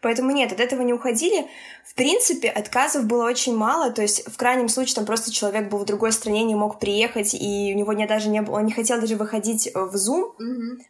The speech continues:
Speaker 1: вот, потому что был очень занят другими делами. Да, такое было. То есть мы к этому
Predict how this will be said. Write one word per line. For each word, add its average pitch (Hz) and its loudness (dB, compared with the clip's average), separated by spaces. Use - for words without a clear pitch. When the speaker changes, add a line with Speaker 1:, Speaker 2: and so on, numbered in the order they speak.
Speaker 1:
вот, 196 0
потому 208 0
что 214 -4
был 208 0
очень 214 0
занят 208 0
другими 202 0
делами. 254 0
Да, 190 2
такое 254 0
было. 185 0
То - -20
есть - -2
мы 226 2
к - -2
этому 202 2